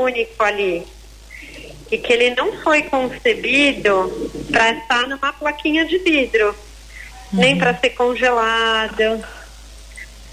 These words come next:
Speaker 1: né? Ele foi concebido pra estar dentro do útero desde a fecundação. Então,
Speaker 2: Uhum.
Speaker 1: existe um estudo inglês que mostra,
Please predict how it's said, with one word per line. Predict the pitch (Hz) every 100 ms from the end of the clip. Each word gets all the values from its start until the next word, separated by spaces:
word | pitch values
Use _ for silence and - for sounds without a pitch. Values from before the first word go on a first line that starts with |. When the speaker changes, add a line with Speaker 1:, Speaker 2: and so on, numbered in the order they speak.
| -
Speaker 1:
né? | 214 240 226
Ele | 220
foi | 226 226
concebido | 240 262 262 277 262 247 254 311 359 - - - - - - -
pra | 247 240 240 226 - - - - - -
estar | 233 - 240 254
dentro | - 254 262 254
do | 233 240
útero | 233 311 339 359 339 339 -
desde | 254 349 370 -
a | 277
fecundação. | 262 240 240 233 220 214 202 175 170 - - - - - - - - - - - - - - - -
Então, | 220 175
Speaker 2:
Uhum. | 277
Speaker 1:
existe | 302 320 320 339
um | 302
estudo | - 285 262
inglês | 247 226 214 240 247 233
que | - 214
mostra, | 208 220 254 240 - - 190 185